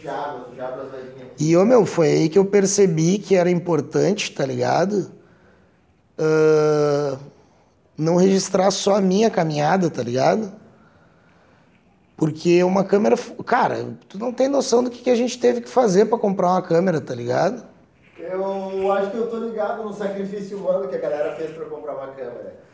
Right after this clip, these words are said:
Speaker 1: Eu, a minha origem de pegar uma câmera foi justamente quando eu comecei a riscar. E aí o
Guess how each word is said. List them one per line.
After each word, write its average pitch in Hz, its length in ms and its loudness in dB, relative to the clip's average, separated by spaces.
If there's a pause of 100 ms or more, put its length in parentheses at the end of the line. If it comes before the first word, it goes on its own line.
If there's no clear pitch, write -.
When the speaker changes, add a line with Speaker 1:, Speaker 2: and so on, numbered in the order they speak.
(480)
Speaker 1:
Eu, 151 380 -12
a 156 60 -10
minha 170 160 -8
origem 233 340 -6
de 254 120 -10 (160)
pegar 208 240 -2
uma 233 120 -4
câmera 226 280 -6
foi 240 580 -10
justamente 226 600 -10
quando 240 220 -8
eu 233 100 -8
comecei 214 480 -10
a - 20 -8
riscar. 233 760 -10 (960)
E 190 60 -2
aí 196 880 -6
o 202 1080 -8